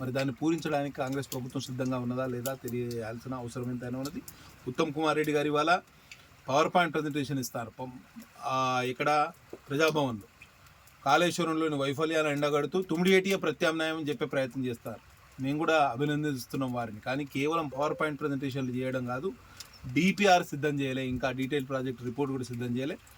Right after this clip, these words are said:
తప్పకుండా మీరు ఇదే, ఆ, అదునుగా డీపీఆర్ సిద్ధం చేయండి, కేంద్ర ప్రభుత్వానికి పంపించండి, సీడబ్ల్యూసీ అనుమతులు సాధించండి.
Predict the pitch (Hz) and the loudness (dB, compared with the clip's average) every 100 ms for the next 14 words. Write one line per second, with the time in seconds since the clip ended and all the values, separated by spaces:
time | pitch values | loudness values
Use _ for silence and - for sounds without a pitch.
0 | - - 120 117 - 156 175 170 185 - | -16 -6 -6 -4 -2 0 2 8 8 8
1 | - - - 139 156 160 139 - - - | -8 -20 -4 0 2 2 0 -8 -20 -10
2 | 127 139 175 180 170 - - - - - | -2 2 4 4 2 -4 -16 -20 -18 -6
3 | 147 135 135 131 127 127 123 - 107 107 | -2 2 2 2 2 0 -4 -6 -10 -10
4 | 113 240 - - 127 160 170 143 - - | -10 -10 -10 -4 0 4 4 2 -2 -14
5 | - - - - - 110 143 156 151 135 | -20 -20 -20 -20 -12 0 0 4 2 2
6 | 139 151 147 151 160 185 135 135 131 135 | 0 2 4 0 0 -6 -2 -2 -2 -4
7 | 131 143 123 110 117 135 143 147 156 131 | 0 0 0 -4 -2 -2 -2 -2 -2 -2
8 | 139 139 131 135 117 127 139 143 135 123 | -2 -2 -2 -4 -2 -2 0 -2 -4 -4
9 | 123 135 131 156 277 | -4 -2 0 0 -2